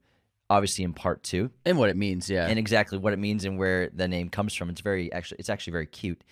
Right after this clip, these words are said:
Speaker 1: Um, <laughs> Paul walking in front of a sandworm. This is great silhouettes,
Speaker 2: Yeah.
Speaker 1: uh, that they got. It's very desaturated, dark shot.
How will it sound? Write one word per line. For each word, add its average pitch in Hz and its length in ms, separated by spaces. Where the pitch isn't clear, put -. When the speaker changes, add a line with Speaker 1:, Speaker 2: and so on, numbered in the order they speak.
Speaker 1:
Um, 110 380
<laughs> - 80
Paul 175 480
walking 156 380
in 135 80
front 139 180
of 131 60
a 127 40
sandworm. 139 400
This 185 120
is 247 120
great 190 460
silhouettes, 143 680
Speaker 2:
Yeah. 87 200
Speaker 1:
uh, 131 240
that 127 100
they 139 100
got. 127 260
It's 104 100
very 151 340
desaturated, 127 840
dark 117 260
shot. 120 540